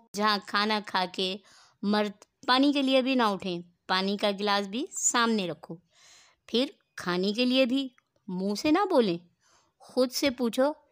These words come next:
कि खाना दें। क्या नवाबी है भाई। अब लड़की तमाम जिम्मेदारियां खुश असलूबी से निभा रही है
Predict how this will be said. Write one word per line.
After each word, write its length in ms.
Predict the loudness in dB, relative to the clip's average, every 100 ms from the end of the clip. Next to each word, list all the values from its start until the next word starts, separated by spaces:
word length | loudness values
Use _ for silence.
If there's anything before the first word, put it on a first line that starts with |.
| _ _ -8
कि 80 | -4
खाना 360 | 0 2 4 4
दें। 380 | 4 4 2 -2 _ _ _
क्या 220 | 0 2 2
नवाबी 540 | 0 0 0 -2 -2
है 80 | -2
भाई। 200 | -2 -4 -10 _ _ _ _
अब 120 | -2 -2 _ _ _ -6
लड़की 340 | -4 -4 -8
तमाम 640 | -4 -2 0 2 2 4 2
जिम्मेदारियां 760 | 2 0 2 2 2 0 -2
खुश 280 | -2 -4 -4
असलूबी 380 | -8 -6 -8 -8
से 180 | -4 -2
निभा 320 | -2 2 2
रही 220 | 2 -4
है 80 | -12